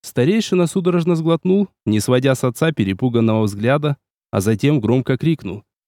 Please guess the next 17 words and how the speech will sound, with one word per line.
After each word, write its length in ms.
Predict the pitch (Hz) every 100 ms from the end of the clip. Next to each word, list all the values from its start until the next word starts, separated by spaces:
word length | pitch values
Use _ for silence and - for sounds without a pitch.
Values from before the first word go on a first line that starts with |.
| _
«Собираемся! 1080 | - 170 175 190 202 208 180 170 - 127 107 -
Уходим 720 | 175 214 - 202 190 156 165
на 100 | 165
рассвете!» 760 | 165 165 - 175 156 135 110 117 _ _ -
Затем 440 | 101 113 151 156
он 120 | 135
наклонился 560 | 127 120 117 131 135 113
над 140 | 110 -
Фрайдой, 360 | 135 160 104
которая 420 | - 98 110 110
потихоньку 600 | 101 107 117 - 160 -
начала 380 | 101 95 113 117
приходить 480 | 110 107 110 123 117
в 40 |
чувство 380 | - 185 - 101
и 180 | - 120
шевелиться. 720 | - 139 143 156 - 92 -